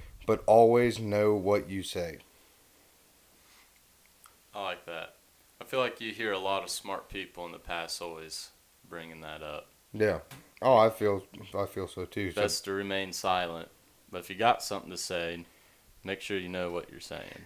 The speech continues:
Speaker 1: Exactly, 'cause if you don't know what, you don't want everybody to know exactly what you know, 'cause you, that gives you a leg up.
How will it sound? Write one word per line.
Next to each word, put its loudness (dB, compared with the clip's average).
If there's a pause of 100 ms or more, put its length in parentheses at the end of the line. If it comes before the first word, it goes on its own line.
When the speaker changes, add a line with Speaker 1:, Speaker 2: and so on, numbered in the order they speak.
Speaker 1:
Exactly, 6
'cause -8
if -2
you -2
don't 2
know 2
what, 2 (1120)
you 0
don't 10
want 12
everybody 12
to 2
know 10
exactly 6
what 2
you 2
know, 4 (460)
'cause -2
you, 0 (100)
that 6
gives 0
you -2 (160)
a -6
leg 4
up. 0